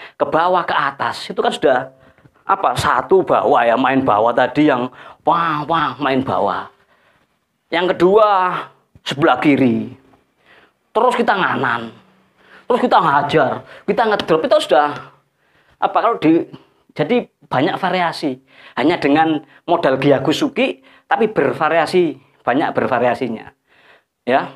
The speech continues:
saya ulangi, ya, dari, hanya dengan modal Gyakusuki, karena banyak variasinya,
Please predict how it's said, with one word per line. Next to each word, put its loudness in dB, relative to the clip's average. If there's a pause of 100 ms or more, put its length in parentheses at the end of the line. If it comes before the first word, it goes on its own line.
saya 2
ulangi, 2
ya, -
dari, 4 (240)
hanya 2
dengan 0
modal 2
Gyakusuki, -2 (320)
karena 0
banyak 0
variasinya, 0